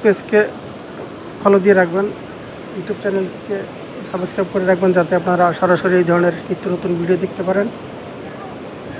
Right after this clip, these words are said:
ভালো থাকবেন সবাই। কক্সবাজার যারা আসবেন, সাবধানে থাকবেন। দেখুন,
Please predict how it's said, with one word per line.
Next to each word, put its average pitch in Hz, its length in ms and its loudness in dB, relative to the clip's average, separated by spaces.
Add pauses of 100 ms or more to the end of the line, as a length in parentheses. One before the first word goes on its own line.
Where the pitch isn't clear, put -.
(360)
ভালো 208 220 8
থাকবেন 208 300 4
সবাই। 214 200 8 (480)
কক্সবাজার 202 480 6
যারা 202 220 8
আসবেন, 190 280 4
সাবধানে 196 380 4
থাকবেন। 196 260 0 (4000)
দেখুন, 202 280 2